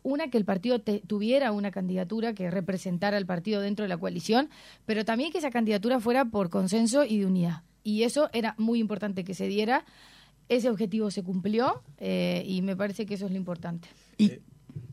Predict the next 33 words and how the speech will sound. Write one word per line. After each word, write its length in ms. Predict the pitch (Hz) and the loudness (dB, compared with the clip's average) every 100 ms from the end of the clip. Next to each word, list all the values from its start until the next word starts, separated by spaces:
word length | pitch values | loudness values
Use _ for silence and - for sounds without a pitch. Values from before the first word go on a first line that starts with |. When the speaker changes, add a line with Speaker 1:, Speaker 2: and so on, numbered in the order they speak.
| - _ _ _ _ | -20 _ _ _ _
Speaker 3:
Virginia, 600 | - 123 - 151 156 127 | -6 -6 -4 -2 0 2
eh, 200 | 117 117 135 | 2 0 2
a 60 | |
ver, 180 | 117 113 | 2 0
yendo 400 | 104 127 131 120 | -2 -6 -2 -2
un 100 | 117 | -2
poco 240 | 107 123 123 | -6 -4 -2
a 40 | |
la, 240 | 110 98 90 | -2 -4 -8
a 40 | |
lo 100 | 101 | -10
de 60 | 98 | -10
las 200 | 95 98 | -12 -12
encuestas 400 | 98 113 104 98 | -8 -8 -8 -8
que 80 | |
decía 680 | 101 92 - 107 104 98 92 92 | -6 -6 -4 -2 0 -2 -4 -8
Victoria, 520 | 87 - 101 92 87 - - | -10 -8 -6 -8 -12 -16 -18
vos 260 | 95 127 135 | -12 -10 -8
en 60 | 123 | -8
algún 160 | 127 | -8
momento 260 | 123 123 120 | -6 -6 -4
hablaste 260 | 120 117 | -4 -6
de 60 | 113 | -8
un 80 | 113 | -6
proyecto 440 | 117 - 104 120 | -8 -8 -8 -6
nuevo 460 | 117 131 135 135 139 | -2 0 2 2 2
versus 600 | 135 127 - 151 143 120 | 2 0 -4 -10 -10 -12
un 100 | 110 | -12
proyecto 440 | 117 - 101 120 | -12 -12 -12 -12
que, 140 | - - | -12 -18
que 100 | - | -18
está 160 | - | -12
agotado, 540 | 107 104 131 120 95 | -10 -8 -2 -2 -4